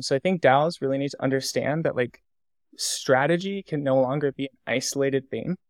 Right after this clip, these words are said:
based on what your business unit or vertical is. Like, there's only one strategy.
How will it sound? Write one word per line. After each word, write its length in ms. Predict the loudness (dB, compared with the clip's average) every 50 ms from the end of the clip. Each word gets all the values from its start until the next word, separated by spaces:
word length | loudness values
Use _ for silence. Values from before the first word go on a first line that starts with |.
| _ _ _ _ _ _ _ _ 0
based 300 | 0 2 0 0 0 0
on 120 | 2 2 0
what 200 | 0 -2 0 0
your 120 | 0 -2
business 500 | 0 -2 -4 -4 -4 -6 -8 -8 -8 -6
unit 240 | -4 -4 -4 -4 -2 -2
or 100 | -4 -2
vertical 420 | -2 -2 -4 -4 -4 -6 -6 -4
is. 240 | -4 -4 -4 -6 -10 _ _ _ _ _ _ _ -2
Like, 120 | 0 0 2
there's 140 | 0 2
only 180 | 2 2 2 2
one 280 | 0 0 0 0 0 -2
strategy. 580 | -2 0 0 0 0 -4 -12 -14 -16 -16 -18